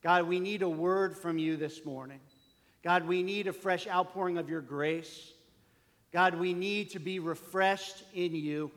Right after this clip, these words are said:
God, you know, uh, we're gonna talk about generosity here, and I know there's gonna be some of us that just say,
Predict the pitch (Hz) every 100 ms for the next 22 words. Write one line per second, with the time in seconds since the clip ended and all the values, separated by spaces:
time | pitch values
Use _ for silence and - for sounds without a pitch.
0 | - _ _ _ - 170 165 165 247 220
1 | 185 196 196 240 233 - 196 190 185 170
2 | 156 185 165 175 190 202 175 175 190 196
3 | 180 180 190 220 202 185 185 185 170 -
4 | 220 214 185 180 180 160 190 - 185 180